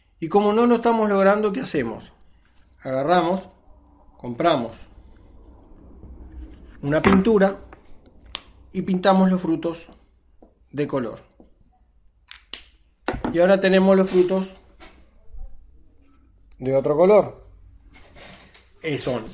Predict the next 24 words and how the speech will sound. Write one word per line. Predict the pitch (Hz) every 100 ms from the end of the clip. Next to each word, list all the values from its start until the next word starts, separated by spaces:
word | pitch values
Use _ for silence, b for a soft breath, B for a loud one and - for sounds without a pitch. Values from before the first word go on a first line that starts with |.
| -
la | 147
misma | 190 220 220
cantidad, | 208 190 220 196 131
porque | 127 135
da | 143
la | 160
misma | 160 180 170
cantidad | 147 143 160 151
de |
fruto | 147 165 - 110 _ _ _ _ _ -
año | 143 143 151
tras | 175 170
año. | 185 170 185 185 B B B
Lo | 170 196
único | 208 196
que | 190
esta | 190 196
vez, | 185
como | 170 156
los | 170
pintamos, | 175 185 185 175 180 185 -
ahora | 143 147
son | 147 143
azules. | 135 127 110 95 -